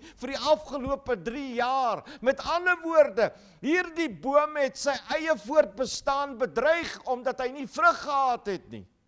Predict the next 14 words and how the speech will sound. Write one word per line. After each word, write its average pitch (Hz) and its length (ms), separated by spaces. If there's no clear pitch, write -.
So 339 240
hy 302 140
het 302 180
nie 339 100
meer 320 300
'n 269 220
reg 294 300
om 302 200
in 311 80
die 302 120
boord 320 480
te 311 80
wees 277 480
nie. 202 220